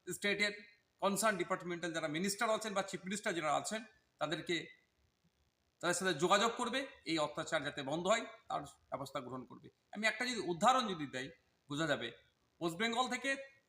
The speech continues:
তিরিশ হাজার মতো বাঙালি মানুষ উড়িষ্যাতে গিয়ে কাজ করছে, তাদের উপরে দমন পীড়ন হচ্ছে, বাঙালি, বাংলায় ভাষা, বাংলায় কথা বলার জন্য তাদেরকে এক প্রকার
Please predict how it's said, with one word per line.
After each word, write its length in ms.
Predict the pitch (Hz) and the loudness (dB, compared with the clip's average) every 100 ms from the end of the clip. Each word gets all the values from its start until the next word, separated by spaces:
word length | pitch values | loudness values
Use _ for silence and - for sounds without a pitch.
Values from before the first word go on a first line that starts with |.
| - | -8
তিরিশ 220 | 214 226 | -6 2
হাজার 240 | 247 240 233 | 2 2 0
মতো 540 | 233 240 240 233 - _ _ _ 165 | -2 0 0 -2 -8 _ _ _ 4
বাঙালি 420 | 170 185 202 196 - - - | 6 6 2 0 -10 -16 -4
মানুষ 300 | 156 180 185 - _ _ _ | -2 -2 -4 -10 _ _ _
উড়িষ্যাতে 380 | 175 - 185 156 | -4 -2 -4 -4
গিয়ে 160 | 143 | -4
কাজ 220 | 131 127 - | -2 -4 -6
করছে, 260 | 156 - | -14 -6
তাদের 340 | 175 160 147 151 | 0 0 0 -6
উপরে 200 | 170 160 | -6 -4
দমন 280 | 135 135 | -4 -6
পীড়ন 240 | 127 151 143 | -6 -8 -8
হচ্ছে, 260 | 165 208 | -8 -4
বাঙালি, 380 | 156 135 131 135 | 0 0 0 -4
বাংলায় 460 | 123 123 139 143 139 | -10 -2 0 0 -2
ভাষা, 220 | 143 165 - | -4 -6 -10
বাংলায় 380 | - 135 135 131 | -10 -8 -6 -6
কথা 160 | 143 165 | -6 -4
বলার 200 | 175 180 | -4 -6
জন্য 120 | 196 | -6
তাদেরকে 360 | 156 139 139 240 - _ _ _ | -6 -6 -8 -10 -12 _ _ _
এক 140 | 156 165 | -6 -2
প্রকার 240 | 170 | 2